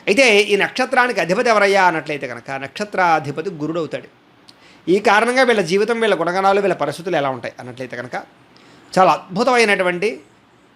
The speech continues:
చాలా తెలివైనటువంటి జాతకులు అని చెప్పచ్చు. ముఖ్యంగా అందంలో కానీ, వర్చస్సులో కానీ, తేజస్సులో కానీ,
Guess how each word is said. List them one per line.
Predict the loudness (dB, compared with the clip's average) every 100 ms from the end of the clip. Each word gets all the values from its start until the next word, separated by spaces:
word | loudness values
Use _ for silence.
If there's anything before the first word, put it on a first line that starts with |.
| _ -10 -2
చాలా | 2 2
తెలివైనటువంటి | 2 2 4 4 0 -6 -8
జాతకులు | -4 -4 -4 -6 -6
అని | -6
చెప్పచ్చు. | -8 -14 -20 -20 -20 _ _ _ _ _ _ -20 -10 -6
ముఖ్యంగా | 0 2 4 4 2 0 -12 _ _
అందంలో | -8 -2 2 2 2
కానీ, | 0 -2 -6 _ -20 -20 _ _ _
వర్చస్సులో | -4 -4 -2 -2 0 0
కానీ, | 2 0 -2 -12 _ _ _ _ _ -2
తేజస్సులో | 0 2 0 0 2
కానీ, | 2 -2 -4